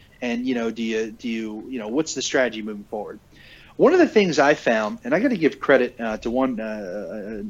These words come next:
uh, uh, uh, one of, uh, a good, you know, great friend of mine, I should call her. Uh, she said to me, she said, uh, she's a very good supporter of ours, and she said right when I took over,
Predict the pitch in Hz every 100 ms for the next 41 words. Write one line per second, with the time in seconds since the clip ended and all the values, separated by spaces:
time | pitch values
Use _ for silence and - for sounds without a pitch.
0 | 92 104 - 104 92 - - - 160 170
1 | 151 113 110 110 101 113 151 117 110 107
2 | 120 110 123 113 107 107 104 - 120 -
3 | 110 104 104 - - - - 110 110 -
4 | 131 - 202 139 110 110 - 127 - 127
5 | 117 107 113 113 110 117 135 156 131 123
6 | 135 196 147 120 - 123 110 107 104 107
7 | 104 107 - 113 147 127 165 170 117 123
8 | - 110 104 101